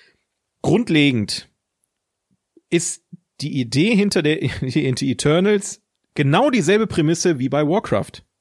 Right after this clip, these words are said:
Du hast quasi bei Warcraft die Titanen, ja, die, ähm, übers Universum wachen und neue Planeten erschaffen.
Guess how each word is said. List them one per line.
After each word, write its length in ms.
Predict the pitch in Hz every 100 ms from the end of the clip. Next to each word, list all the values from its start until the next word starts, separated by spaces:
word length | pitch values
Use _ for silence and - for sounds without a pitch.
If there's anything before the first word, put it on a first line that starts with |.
| _ _
Du 140 | - 127
hast 200 | 156 -
quasi 560 | 143 127 127 127 120 _ -
bei 80 | 113
Warcraft 400 | 113 156 - 156
die 100 | 135
Titanen, 680 | 123 117 - 156 185 214 262 _
ja, 300 | 113 135 170 - - - _
die, 240 | 131 127 135
ähm, 500 | 127 123 120 120 123
übers 280 | 139 139 -
Universum 600 | 151 135 147 180 151 127
wachen 480 | 156 143 151 147 147
und 160 | 139
neue 160 | 139 143
Planeten 400 | 135 131 147 165
erschaffen. 520 | 135 - 131 - 139